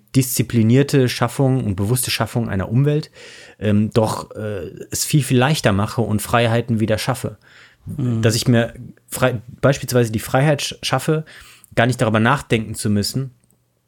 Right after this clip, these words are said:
Speaker 1: jetzt einfach ein Buch in die Hand zu nehmen, gar nicht darüber nachdenken zu müssen, laufen zu gehen, gar nicht darüber nachdenken zu müssen, rauszugehen, spazieren zu gehen und so weiter und so fort. Oder in eine vernünftige Unterhaltung mit meiner Freundin einzugehen. Also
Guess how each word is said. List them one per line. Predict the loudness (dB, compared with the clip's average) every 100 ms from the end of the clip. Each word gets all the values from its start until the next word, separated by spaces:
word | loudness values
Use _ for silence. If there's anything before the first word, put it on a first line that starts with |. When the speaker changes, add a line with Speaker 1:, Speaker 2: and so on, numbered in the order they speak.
| -10
Speaker 1:
jetzt | -6
einfach | -4 -2 -2
ein | 0
Buch | 0 2
in |
die | 2
Hand | 2 0
zu | -4
nehmen, | -4 -4
gar | -2
nicht | -2 0
darüber | 0
nachdenken | 2 2 0 -4 -4
zu | -4 -2
müssen, | -2 -2 2
laufen | 2 2 0
zu | -2
gehen, | -4 -4
gar | -2 -4
nicht | -4
darüber | -4 -2
nachdenken | 0 -2 -2 -4 -4
zu | -2
müssen, | -2 -2 -2
rauszugehen, | 2 2 2 -2 0 0
spazieren | -2 -4 2 2
zu | 2 -2
gehen | -4 -4 -4
und | -4 -4
so | 0
weiter | 0 0
und | -4
so | -6
fort. | -4 -2 -2 -8 -16 -16 -16 -2
Oder | 2 2 2
in | 0 -2
eine | 0 0 0 0 -4 _ _
vernünftige | 0 2 2 2 2 2
Unterhaltung | 2 2 2 2 0
mit | -2
meiner | -4 -6
Freundin | -2 2 2 2 -2 -8 -10
einzugehen. | -6 -6 -6 -8 -8 -6
Also | -6